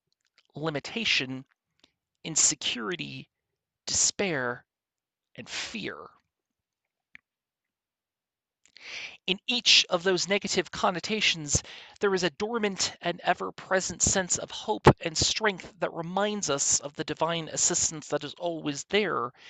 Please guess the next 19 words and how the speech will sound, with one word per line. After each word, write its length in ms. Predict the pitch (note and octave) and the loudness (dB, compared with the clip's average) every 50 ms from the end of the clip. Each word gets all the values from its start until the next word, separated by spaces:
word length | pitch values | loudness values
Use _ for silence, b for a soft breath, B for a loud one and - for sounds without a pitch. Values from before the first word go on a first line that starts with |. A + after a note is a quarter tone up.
| B B B B | B B B B
in 160 | - D#3 D#3 | -8 -8 -8
the 60 | D#3 | -8
grace 540 | - - D3 C#3+ C3+ B2 A#2+ - - - - - - | -10 -10 -8 -6 -6 -4 0 2 2 2 2 0 -4
of 140 | - C#3 - | -6 -6 -6
the 100 | - D3 | -8 -10
world. 800 | D3+ F#3 G#3 - - - - - - - _ - - - - - _ _ _ _ _ _ _ _ _ _ _ _ _ _ _ _ _ _ _ _ _ _ _ _ _ _ _ _ _ _ _ _ _ _ _ _ _ _ _ _ _ _ _ _ _ _ _ _ _ _ _ _ _ _ _ _ B B B B B B | -6 -4 -4 -2 -2 -4 -6 -10 -16 -20 _ -10 -10 -10 -10 -12 _ _ _ _ _ _ _ _ _ _ _ _ _ _ _ _ _ _ _ _ _ _ _ _ _ _ _ _ _ _ _ _ _ _ _ _ _ _ _ _ _ _ _ _ _ _ _ _ _ _ _ _ _ _ _ _ B B B B B B
It 120 | - - - | -8 -4 2
also 320 | - G#3+ A3+ - - - E3+ | 4 4 6 6 4 0 0
speaks 500 | - - - - A3 G3+ - - - - | 0 0 0 -2 -4 -4 2 2 2 2
to 100 | - F3 | 2 -2
the 80 | D#3+ | -4
reality 640 | D3+ D#3+ E3 F#3+ F#3+ A3+ G#3+ G3+ F#3+ E3+ E3+ E3+ E3 | -6 -2 0 6 6 6 6 6 4 0 -2 -4 -2
that 180 | - - C#3 - | 0 0 0 0
is 140 | C#3+ - | -2 -4
present 560 | - - - - A3+ G#3 - - F#3+ F3 - - | -4 -4 2 2 2 4 2 0 -2 -4 -4 -6
in 160 | - F3 F3 | -4 -6 -4
moments 440 | F3 F#3+ F#3 D#3+ D#3 C#3+ C3 - - | -4 -4 -4 -4 -6 -4 -2 -2 -2
of 120 | - - | -2 -6
grace, 640 | - - A3 A3+ G3 D3+ C3 - - - - - - | -2 0 2 2 2 0 0 0 2 4 4 4 2